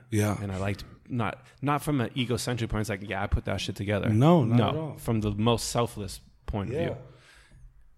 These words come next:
Speaker 2: And, but eventually it got to the point where it was like,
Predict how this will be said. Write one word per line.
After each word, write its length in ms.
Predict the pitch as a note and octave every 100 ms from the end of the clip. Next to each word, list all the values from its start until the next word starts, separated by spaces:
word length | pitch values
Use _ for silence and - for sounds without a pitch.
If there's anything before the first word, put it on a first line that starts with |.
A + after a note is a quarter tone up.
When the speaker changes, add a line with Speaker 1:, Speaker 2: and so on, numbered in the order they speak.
| -
Speaker 2:
And, 500 | A#2 G#2 G2 F#2+ - - _ _ - -
but 140 | B2 A#2
eventually 380 | B2+ E3 A#2
it 20 | G#2+
got 140 | A2
to 80 | G#2
the 80 | G#2+
point 240 | A#2+ G#2+
where 80 | G#2
it 20 |
was 100 | G2
like, 200 | G#2 -